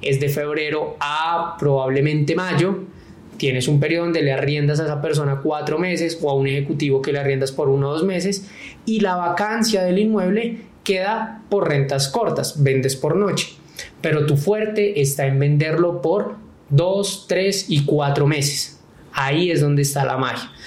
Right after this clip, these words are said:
Entonces podríamos hablar de, de esas dos inversiones como modelo de negocio. Uno, inversiones sobre planos, y la otra como modelo más, más que todo, estaríamos hablando más de ese Airbnb Living que le escuché a, a este mentor.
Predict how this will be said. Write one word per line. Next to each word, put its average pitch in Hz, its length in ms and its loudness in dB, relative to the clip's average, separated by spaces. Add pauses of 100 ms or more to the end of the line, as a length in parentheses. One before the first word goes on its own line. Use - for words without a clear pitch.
(140)
Entonces 185 260 -4
podríamos 196 500 2
hablar 151 400 2
de, 170 240 2
de 160 160 -2
esas 151 260 0
dos 165 220 0
inversiones 139 680 -2
como 143 300 2
modelo 131 320 -2
de 156 80 -4
negocio. 123 340 -2 (440)
Uno, 254 420 0 (140)
inversiones 151 460 0
sobre 165 260 2
planos, 214 520 -2
y 165 120 0
la 147 180 0
otra 220 340 -2
como 151 220 0
modelo 139 360 2
más, 156 420 -4 (200)
más 160 200 0
que 160 100 0
todo, 208 500 -2
estaríamos 139 540 0
hablando 131 400 0
más 131 200 -2
de 131 120 2
ese 143 260 0 (240)
Airbnb 156 240 0
Living 151 460 2 (160)
que 147 80 2
le 139 100 4
escuché 139 400 0
a, 139 300 -4 (260)
a 151 60 -4
este 139 180 0
mentor. 139 460 2